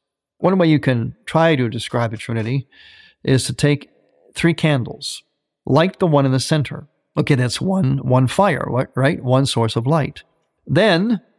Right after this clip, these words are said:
put the other two candles into that flame. What happens? A flame gets onto those two candles too. Is it a different flame or the same flame? Well, it's separate, different flames, yet at the same time, the same flame.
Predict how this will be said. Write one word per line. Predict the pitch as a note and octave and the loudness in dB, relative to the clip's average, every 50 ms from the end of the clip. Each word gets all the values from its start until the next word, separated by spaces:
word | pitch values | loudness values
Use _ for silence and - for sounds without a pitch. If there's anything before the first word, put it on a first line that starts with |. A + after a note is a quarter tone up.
| _ _ _ - | _ _ _ 0
put | - D#3+ D3+ | 0 2 4
the | D#3 E3 | 4 4
other | G3 G#3+ | 4 2
two | G#3 - F3 C#3 | 2 0 -2 -2
candles | - D#3 C#3+ C3+ B2+ B2+ B2 C3+ C#3 - - - | 0 0 0 0 0 0 0 -2 -2 -4 -4 -2
into | F#3 E3+ E3 - - D#3 C3+ | 0 0 0 0 0 0 2
that | B2+ D3 C#3 D3+ - | 2 0 0 0 -4
flame. | - - E3+ F3 D#3 B2+ - - - _ _ _ _ _ _ _ | -4 -2 0 0 0 0 -2 -6 -14 _ _ _ _ _ _ _
What | - C#3+ C3+ C3 | 0 0 2 4
happens? | D#3 F3 D#3+ - - C3+ - - - - - _ _ _ _ - | 4 2 2 0 -4 -10 -10 -12 -14 -16 -18 _ _ _ _ -10
A | A#2+ | -10
flame | - - C#3 B2+ B2 C#3 D3 D#3 D3 | -6 -2 0 2 4 4 2 0 0
gets | - C3+ B2+ - - | 0 -2 -2 0 0
onto | A#2+ A#2+ B2 | 0 2 2
those | C3+ F3 A3+ B3+ - - - | 4 4 2 2 0 -4 -4
two | - C#3+ C3 | -4 -4 -2
candles | - C#3+ C3 B2+ C#3 D3 C#3+ | 0 0 0 2 0 -2 -2
too. | - - B3 D#4+ - - _ _ _ _ - | 0 0 0 0 0 -6 _ _ _ _ -2
Is | F3+ D#3 A#2 | 0 0 2
it | C#3 | 2
a | C#3+ | 2
different | B2 A#2 C#3+ D3+ - G3 F#3+ E3+ | 2 2 0 0 0 -2 -4 -4
flame | - - F3 F3 G3 G#3+ C4 C#4+ B3+ | -2 0 0 2 2 0 0 -2 -2
or | - A3+ A3 | 0 0 0
the | A#3+ | 0
same | G#3+ - - C4+ D#4 D#4+ D4 | 0 2 2 4 4 4 2
flame? | C4 - - C#3+ B2+ A2 - - C3 C#3 _ _ _ _ _ _ - | 0 0 -2 -2 -2 -2 -6 -10 -14 -16 _ _ _ _ _ _ -4
Well, | - B2 B2 C3 F#3 D4+ B3+ - _ _ _ - - - - - _ _ _ _ - | 0 2 4 4 4 2 0 -4 _ _ _ -20 -20 -20 -20 -20 _ _ _ _ -2
it's | - D3+ C#3+ - | -2 0 0 0
separate, | - - E3 G3+ - - F#3 F3 E3 - | 0 2 2 0 0 0 -4 -4 -2 0
different | - D#3 - D3 C3+ B2 | 0 0 2 0 -2 0
flames, | - E3+ G3 G#3 G#3 F#3+ D#3 | 0 2 2 2 2 0 0
yet | F3+ F#3 | 0 -2
at | F3+ | 0
the | - F3 | -2 -4
same | - - G3+ G3+ G3+ | -2 -2 -2 -2 -2
time, | - - G3+ A3 A3+ | 0 0 0 0 0
the | A3+ | -2
same | G#3 - - A#3+ D4 F4 E4+ | -2 0 0 2 2 2 0
flame. | C#4+ - F3 D3 A#2 - - C3+ C#3+ | 0 0 0 -2 -2 -2 -8 -10 -14